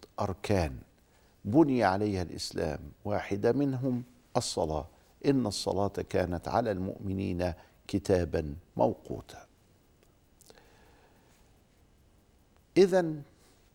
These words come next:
هيا بنا مرة أخرى إلى الوحي الذي أنزله الله سبحانه وتعالى على نبيه،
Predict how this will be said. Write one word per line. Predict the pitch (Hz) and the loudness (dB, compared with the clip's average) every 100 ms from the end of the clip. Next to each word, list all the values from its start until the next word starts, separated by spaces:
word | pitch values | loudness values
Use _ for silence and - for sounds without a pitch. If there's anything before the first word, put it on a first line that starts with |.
| _ _ _ - - | _ _ _ -20 -6
هيا | 107 113 104 | 0 4 6
بنا | 98 143 147 117 | 6 2 2 2
مرة | 127 120 104 - 87 | 0 -2 -4 -4 -4
أخرى | - - 135 120 113 _ _ _ _ _ - | -4 -6 -4 -6 -8 _ _ _ _ _ 0
إلى | 123 127 104 98 - _ _ _ _ _ _ _ - | 2 2 -2 -6 -16 _ _ _ _ _ _ _ -10
الوحي | 80 80 104 - - - - _ _ _ _ - | -6 0 0 0 -8 -16 -20 _ _ _ _ -8
الذي | 85 85 104 98 98 | -4 0 0 0 -2
أنزله | 85 85 110 139 | -4 -2 0 2
الله | 98 87 92 92 87 | 0 -2 -2 -2 -4
سبحانه | - - - 107 101 87 | -8 -12 -6 -2 -2 -2
وتعالى | 82 82 101 95 | -2 0 0 0
على | 82 90 104 | -2 -2 -2
نبيه، | 117 117 131 127 127 | -2 0 0 2 0